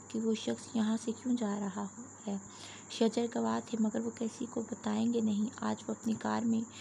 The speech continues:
नहीं लेकर गया, टैक्सी पर बैक सीट बैठा आंखें मूंद ली, क्योंकि वो ये आंखें खोलने की जुर्रत नहीं कर सकता था।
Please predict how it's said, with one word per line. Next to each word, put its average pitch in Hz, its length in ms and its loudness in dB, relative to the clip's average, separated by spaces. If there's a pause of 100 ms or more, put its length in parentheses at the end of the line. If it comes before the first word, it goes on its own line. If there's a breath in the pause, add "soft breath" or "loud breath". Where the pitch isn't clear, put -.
(280 loud breath)
नहीं 226 240 10
लेकर 226 280 2
गया, 208 260 -2
टैक्सी 214 480 0
पर 233 220 -2 (160)
बैक 214 240 0
सीट 220 200 -4 (200)
बैठा 220 340 -4 (400 loud breath)
आंखें 233 300 4
मूंद 226 280 6
ली, - 160 -6
क्योंकि 220 280 -2
वो 220 120 2
ये 220 160 2
आंखें 226 360 0
खोलने 220 340 4
की 226 120 0
जुर्रत - 360 -2
नहीं 254 160 6
कर 247 120 0
सकता - 420 -6 (140)
था। - 60 -4